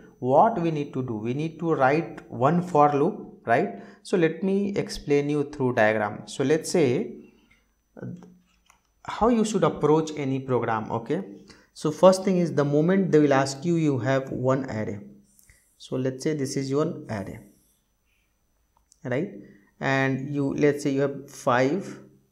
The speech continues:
six, seven, nine, let's say hundred, one twenty,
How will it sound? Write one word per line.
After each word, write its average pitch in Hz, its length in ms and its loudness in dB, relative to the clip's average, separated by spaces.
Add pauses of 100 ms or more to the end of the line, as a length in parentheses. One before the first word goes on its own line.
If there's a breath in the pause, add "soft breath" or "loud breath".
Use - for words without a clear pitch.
(640)
six, - 720 -6 (800)
seven, 131 920 -4 (360)
nine, 127 840 -2 (720)
let's 127 380 -8
say 123 360 -4 (120)
hundred, 139 600 -4 (1400)
one 135 340 -2
twenty, 139 580 -4